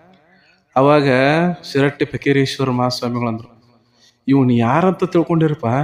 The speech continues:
ಇವ ಹಿರೇಮಠದ ಹುಡುಗ ಅದಾನ, ದೈವಿ ಸಂಭೂತ ಅದಾನ, ನನ್ನ ಶಿಷ್ಯ ಆಗ್ಲಿಕ್ಕಂತ ಹೇಳೇ ಹುಟ್ಟ್ಯಾನ.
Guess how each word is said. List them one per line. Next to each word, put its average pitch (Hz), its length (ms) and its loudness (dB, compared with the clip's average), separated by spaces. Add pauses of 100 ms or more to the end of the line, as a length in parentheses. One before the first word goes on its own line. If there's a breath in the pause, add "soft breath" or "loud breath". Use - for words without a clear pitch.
(1300)
ಇವ 139 220 4 (540)
ಹಿರೇಮಠದ 160 540 2
ಹುಡುಗ 165 280 2
ಅದಾನ, 165 240 2 (2250)
ದೈವಿ 151 340 8
ಸಂಭೂತ 175 580 6
ಅದಾನ, 180 300 6 (1400)
ನನ್ನ 170 280 6
ಶಿಷ್ಯ 190 440 2
ಆಗ್ಲಿಕ್ಕಂತ 185 680 4
ಹೇಳೇ 156 560 6 (1120)
ಹುಟ್ಟ್ಯಾನ. 165 480 0